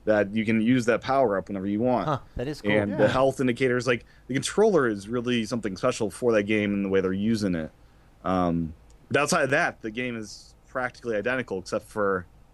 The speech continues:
Speaker 1: the beta online <laughs> experience of Destiny was something else.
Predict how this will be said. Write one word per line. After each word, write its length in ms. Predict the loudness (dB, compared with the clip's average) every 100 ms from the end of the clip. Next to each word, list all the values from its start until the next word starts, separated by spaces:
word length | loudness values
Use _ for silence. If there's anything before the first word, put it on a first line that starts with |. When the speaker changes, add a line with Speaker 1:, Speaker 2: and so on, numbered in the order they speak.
| -20 -20 -20 _ -20 -20 -20 _ -6
Speaker 1:
the 80 | -4
beta 420 | 2 2 4 4
online 340 | 2 -2 -4 -8
<laughs> 60 | -8
experience 520 | -12 -4 -4 -2 -4
of 120 | -4 -2
Destiny 540 | -2 -2 -4 -4 -4
was 200 | -4 -6
something 360 | -8 -10 -6 -4
else. 320 | -4 -6 -10